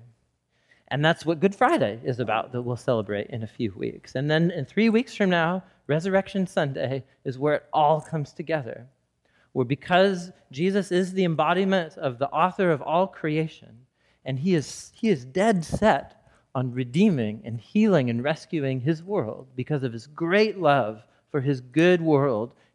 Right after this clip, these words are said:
and people made in his image, he will not allow evil to get the last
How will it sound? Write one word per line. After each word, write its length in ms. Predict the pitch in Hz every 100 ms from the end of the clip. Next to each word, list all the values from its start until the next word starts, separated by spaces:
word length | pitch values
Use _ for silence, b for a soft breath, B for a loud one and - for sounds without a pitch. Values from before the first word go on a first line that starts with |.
| -
and 100 | 117
people 300 | 165 190 165
made 240 | 151 156
in 100 | 156
his 220 | 156 151
image, 420 | 143 120 120 127 -
he 140 | 143
will 400 | 120 139 165 175
not 340 | 170 139 156 -
allow 560 | 135 127 123 139 135 -
evil 300 | 151 139 135
to 180 | - 120
get 220 | 123 -
the 80 | 113
last 320 | 113 113